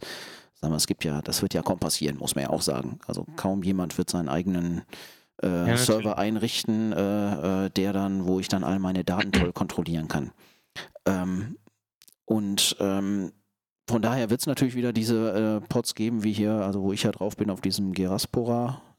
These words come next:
Speaker 1: punkt de Ding, ähm,
Speaker 2: Mhm.
Speaker 1: wo dann wieder viele Leute drauf sind. Da hast du natürlich dieselben Probleme mit Datenschutz und so weiter.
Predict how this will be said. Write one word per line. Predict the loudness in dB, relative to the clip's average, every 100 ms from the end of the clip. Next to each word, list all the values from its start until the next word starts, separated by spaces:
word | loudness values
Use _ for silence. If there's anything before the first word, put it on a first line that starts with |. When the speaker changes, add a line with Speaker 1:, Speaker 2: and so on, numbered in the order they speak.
| _
Speaker 1:
punkt | -2 0
de | 0 0
Ding, | 0 -2 -10 -16 -20 _ _ _ 2
ähm, | 4 2
Speaker 2:
Mhm. | 0 -6 _ _ _ _ _ _ _ _ _
Speaker 1:
wo | -2 2 4
dann | 2 -2
wieder | -2 0 0
viele | 0 2
Leute | 2 2 0
drauf | 0 0 0
sind. | 0
Da | 2
hast | 2
du |
natürlich | 2 2 2
dieselben | 2 2 0
Probleme | -2 2 2 2
mit | 2 0
Datenschutz | 0 0 -2 0
und | 0
so | 0
weiter. | 2 0 0 0